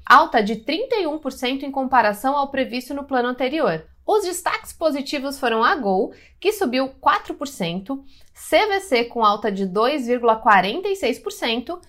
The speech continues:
e Azul avançando um vírgula sessenta e nove por cento. Na contramão, Casas Bahia caiu oito vírgula sessenta e dois por cento,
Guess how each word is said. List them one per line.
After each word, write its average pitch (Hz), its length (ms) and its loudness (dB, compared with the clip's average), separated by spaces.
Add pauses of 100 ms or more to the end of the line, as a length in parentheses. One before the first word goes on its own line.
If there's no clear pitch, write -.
(240)
e 494 220 4
Azul 302 260 2
avançando 302 720 2
um 339 160 0
vírgula 311 340 -2
sessenta 285 600 -4
e 415 60 0
nove 311 240 0
por 320 120 -10
cento. - 480 -10 (220)
Na 208 300 6
contramão, 294 800 0
Casas 269 400 4
Bahia 247 380 2
caiu 254 420 -2
oito 302 340 2
vírgula 247 320 -2
sessenta 254 540 -4
e 330 60 -4
dois 233 180 0
por 320 140 -14
cento, 277 440 -6